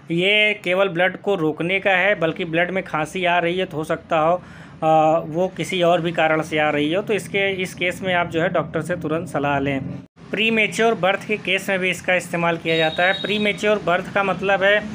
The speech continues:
कि कोई भी बच्चा जो है समय से पहले जो है जब उसकी delivery हो जाती है तो mother के अंदर internal bleeding होती है,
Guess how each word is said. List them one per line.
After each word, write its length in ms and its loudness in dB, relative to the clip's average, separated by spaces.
कि 100 -2
कोई 280 0
भी 140 0
बच्चा 360 2
जो 160 2
है 240 4
समय 360 0
से 160 0
पहले 400 0
जो 140 0
है 100 0
जब 100 0
उसकी 220 -6
delivery 440 -2
हो 100 0
जाती 360 -2
है 100 0
तो 140 -2
mother 300 0
के 120 -2
अंदर 280 -2
internal 380 -2
bleeding 420 -4
होती 300 -4
है, 140 -6